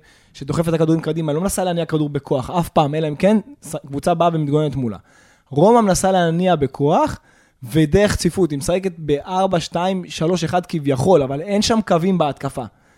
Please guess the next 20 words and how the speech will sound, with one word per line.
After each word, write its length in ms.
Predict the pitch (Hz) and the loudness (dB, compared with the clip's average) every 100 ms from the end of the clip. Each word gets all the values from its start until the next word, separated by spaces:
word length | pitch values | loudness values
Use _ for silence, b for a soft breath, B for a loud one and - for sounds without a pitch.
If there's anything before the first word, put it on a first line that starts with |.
| - | -4
הם 80 | 147 | 0
מנסים 260 | 151 190 190 | 2 4 4
להניע 300 | 175 196 185 | 4 2 4
כדור 240 | 175 190 | 4 4
בכוח 300 | 175 208 190 | 4 4 2
דרך 320 | 156 185 170 | 4 2 4
האמצע, 380 | 156 180 208 285 294 b b b | 2 2 2 0 -2 b b b
ונגד 380 | 135 160 202 196 | 0 4 4 4
קבוצות 360 | 180 185 208 185 | 2 2 2 2
גדולות 480 | 151 165 214 214 | 4 6 6 4
יהיה 100 | 180 | 2
להם 160 | 185 170 | 2 2
הרבה 160 | 160 185 | 4 2
יותר 180 | 180 | 2
קשה, 220 | 165 156 202 | 0 0 0
ונגד 240 | 196 185 | 0 0
גם 100 | 185 | -2
קבוצות 240 | 180 190 214 | -2 -4 -2
קטנות 220 | 214 220 | 0 -2
שיצפופו. 460 | 220 - 196 262 | -2 -6 -4 -2